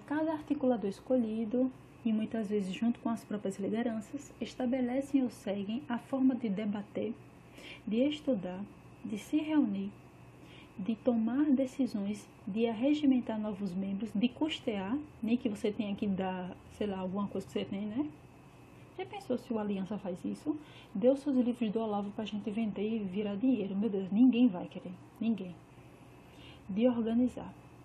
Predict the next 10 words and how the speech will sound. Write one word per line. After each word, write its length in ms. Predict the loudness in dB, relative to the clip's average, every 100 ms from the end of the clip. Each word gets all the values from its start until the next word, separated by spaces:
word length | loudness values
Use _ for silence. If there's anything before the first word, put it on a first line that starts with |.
| -20 -20 -20 -12 0
Aqui, 480 | 0 2 -2 -2 -4 0
as 240 | 0 2
metas 480 | 0 0 -2 -6 -10 -8
de 140 | -6 -2
longo, 440 | 0 0 -2 -4
médio 440 | -2 0 0 2 0
e 40 |
curto 340 | 0 -8 -4
prazo 420 | -4 -4 -6 -8 -12 -16 -20 -20 -20 -20 -10 -6 -2
devem 480 | 0 2 2 -2 -6